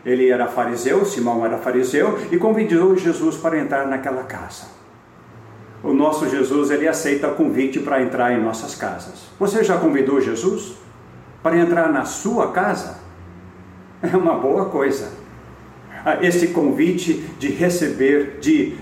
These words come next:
de convidar, querer é essa, esse personagem tão importante da história, esse personagem tão belo,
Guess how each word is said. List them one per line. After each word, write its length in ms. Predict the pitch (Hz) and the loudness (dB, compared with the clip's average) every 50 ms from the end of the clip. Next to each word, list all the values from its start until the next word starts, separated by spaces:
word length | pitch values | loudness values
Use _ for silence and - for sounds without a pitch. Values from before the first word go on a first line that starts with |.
| - | -10
de 140 | - 139 - - | -2 -2 -2 -2
convidar, 1000 | - - 190 247 247 190 165 - - 131 127 131 139 147 - - - - - - - - - - | 2 0 2 2 4 2 0 0 2 2 2 2 0 -2 -4 -8 -12 -14 -18 -20 -20 -20 -18 -4
querer 720 | - 196 190 170 - 160 190 233 233 - - - - - | 2 2 4 4 4 4 4 4 2 0 -2 -6 -10 -6
é 220 | - 165 175 180 175 | -2 0 0 0 0
essa, 360 | 170 170 170 - 170 175 - | -2 -4 -4 -4 -4 -4 -4
esse 240 | 180 160 - - - | -4 -6 -4 -6 -6
personagem 880 | - - 180 185 175 - 180 156 147 160 165 170 170 160 156 156 151 156 - | -2 0 0 0 0 0 -2 0 0 0 0 0 0 0 0 -2 -2 -2 0
tão 580 | - 190 208 220 220 208 208 202 190 170 - - - - - - - - - - - - - | 0 2 2 2 2 0 0 0 0 -2 -2 -6 -10 -14 -20 -20 -20 -20 -20 -20 -20 -6 0
importante 1000 | 165 170 170 175 170 160 143 - - - 190 202 208 - - - - - - - - | 2 2 4 4 2 2 2 0 0 2 2 2 4 0 -2 -4 -8 -10 -12 -12 -4
da 160 | 127 139 135 | -2 -2 -2
história, 580 | - - - - 151 147 165 156 127 123 120 - 147 | -2 -6 -8 -2 2 2 2 2 2 -2 -2 -4 -6
esse 220 | 143 - 175 170 | -4 -2 -2 -2
personagem 840 | 175 185 180 175 180 180 165 170 175 185 175 - 170 165 151 - - | 0 2 0 0 0 0 2 2 4 2 2 2 2 0 0 -2 -2
tão 280 | - 190 202 208 196 175 | 0 0 0 2 0 -2
belo, 560 | - - 143 160 185 185 165 131 - - - | -2 -2 0 2 2 2 2 0 -2 -4 -6